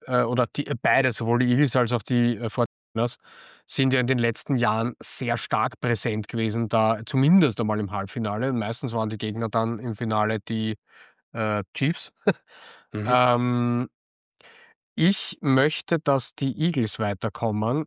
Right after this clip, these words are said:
Speaker 1: auch wenn ich die, ich mag beide Teams, äh, ich möchte aber, dass die Eagles weiterkommen. Da mache ich sogar ein Rufzeichen, weil ich das möchte. Bei
Speaker 2: Okay.
Speaker 1: Carolina mache ich auch ein Rufzeichen, wenn das klar ist.
Speaker 2: <laughs> Montagnacht,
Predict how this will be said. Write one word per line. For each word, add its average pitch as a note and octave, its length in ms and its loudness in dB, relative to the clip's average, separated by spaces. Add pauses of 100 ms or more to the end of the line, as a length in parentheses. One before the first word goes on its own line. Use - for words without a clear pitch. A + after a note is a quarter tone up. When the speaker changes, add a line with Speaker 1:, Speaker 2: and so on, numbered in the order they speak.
Speaker 1:
auch B2+ 300 -2
wenn C3 120 2
ich B2 120 0
die, A#2+ 140 -4
ich B2 140 -4
mag C#3+ 200 0
beide A#2+ 280 2
Teams, G3 480 -2 (100)
äh, B2+ 280 0
ich B2 180 -6
möchte B2 320 -2
aber, A#2+ 100 0
dass A#2 160 -4
die G#2 140 -6
Eagles F#2+ 240 -6
weiterkommen. G#2 640 -12 (100)
Da A#2+ 80 -6
mache G#2+ 180 -2
ich - 80 -4
sogar G#2 220 -2
ein G#2 60 0
Rufzeichen, A#2 520 0
weil G#2+ 80 2
ich G2 60 -4
das - 180 -4
möchte. - 420 -10 (460)
Bei A2 100 -4
Speaker 2:
Okay. A2+ 100 0
Speaker 1:
Carolina A2 360 2
mache A#2+ 140 -2
ich A#2 100 -2
auch G#2+ 120 2
ein G2+ 120 -2
Rufzeichen, G2 600 -8
wenn G2 80 -8 (320)
das - 200 -18
klar - 260 -8
ist. - 160 -16 (520)
Speaker 2:
<laughs> - 1040 0 (560)
Montagnacht, A2+ 1900 2